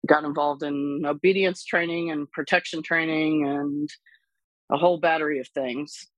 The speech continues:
I had an injury early on. I've never had another one from a dog ever since. But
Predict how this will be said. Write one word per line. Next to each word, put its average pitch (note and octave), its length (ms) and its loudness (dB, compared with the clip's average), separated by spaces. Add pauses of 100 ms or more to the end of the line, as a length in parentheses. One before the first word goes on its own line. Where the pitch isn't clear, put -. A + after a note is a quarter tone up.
(140)
I - 60 2
had E3+ 340 2
an D3 180 -2
injury A3+ 640 4 (400)
early F3 280 4
on. A#3 360 0 (100)
I've E3 140 -2
never F3 260 4
had F3+ 160 0
another F3 280 2
one G3+ 220 -2
from G3 160 -2
a E3+ 40 -2
dog F3 300 2
ever F3 180 -4
since. - 480 -2 (320)
But F3+ 120 2